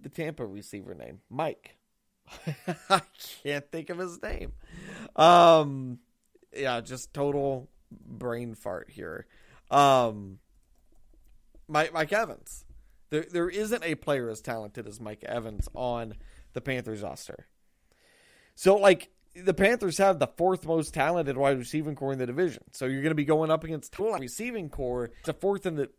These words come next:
fourth best receiving core in the division, problematic. Um,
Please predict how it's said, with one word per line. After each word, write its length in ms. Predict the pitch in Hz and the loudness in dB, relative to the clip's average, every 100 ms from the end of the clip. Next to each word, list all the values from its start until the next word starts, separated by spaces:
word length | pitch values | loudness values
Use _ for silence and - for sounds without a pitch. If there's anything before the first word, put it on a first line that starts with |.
| _ | _
fourth 240 | 180 175 175 | -4 -2 0
best 180 | 165 | 0
receiving 320 | 156 147 160 151 | 0 -4 -4 -2
core 160 | 160 | -4
in 60 | 156 | -4
the 60 | |
division, 520 | 139 139 226 165 127 117 _ _ _ | -4 -4 -6 -6 -8 -10 _ _ _
problematic. 880 | - 175 147 110 160 175 - - - _ _ _ - | -4 -2 -2 -2 -4 -4 -8 -18 -20 _ _ _ 4
Um, 400 | 185 175 139 | 6 6 4